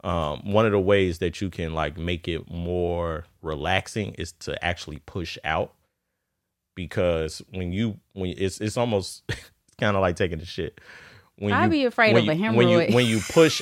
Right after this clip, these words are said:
Speaker 1: out, it sucks back in.
Speaker 2: Mm-hmm.
Speaker 1: So as he's going in, if you push out, you kinda, like, are gliding him back in when, when
Speaker 2: Mm-hmm.
Speaker 1: you release.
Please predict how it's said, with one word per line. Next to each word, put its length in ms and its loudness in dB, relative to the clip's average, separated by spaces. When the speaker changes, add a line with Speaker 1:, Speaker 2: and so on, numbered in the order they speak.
Speaker 1:
out, 440 6
it 220 -4
sucks 680 0
back 420 2
in. 320 -4
Speaker 2:
Mm-hmm. 280 -6
Speaker 1:
So 380 6
as 220 2
he's 300 0
going 280 0
in, 240 0
if 140 -6
you 200 -2
push 420 -2
out, 420 4
you 220 -6
kinda, 380 2
like, 240 0
are 140 0
gliding 480 0
him 200 -6
back 260 -6
in 240 -8
when, 220 -10
when 300 -8
Speaker 2:
Mm-hmm. 240 -14
Speaker 1:
you 100 -8
release. 460 -8